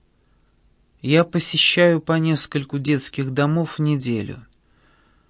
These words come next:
Я обойду их столько, сколько потребуется, потому что я должен найти себе сына. Когда-то мой отец нашёл меня в обычном детском доме.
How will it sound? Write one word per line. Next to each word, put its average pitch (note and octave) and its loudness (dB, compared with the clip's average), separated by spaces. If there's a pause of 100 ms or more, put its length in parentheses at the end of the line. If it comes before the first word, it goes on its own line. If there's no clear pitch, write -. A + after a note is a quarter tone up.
(120)
Я E3 6
обойду D3+ 2
их C3+ -6
столько, D#3+ 0
сколько D3 -2
потребуется, B2+ -4 (800)
потому C#3 -2
что D3 -2
я C#3 2
должен C#3+ 2
найти C#3 0
себе C#3 -2
сына. A2+ -2 (1400)
Когда-то D3+ 2
мой C#3 2
отец C3+ -4 (500)
нашёл F3 4
меня D#3 4
в C#3+ 4
обычном D3 2
детском C#3+ 0
доме. A2+ -4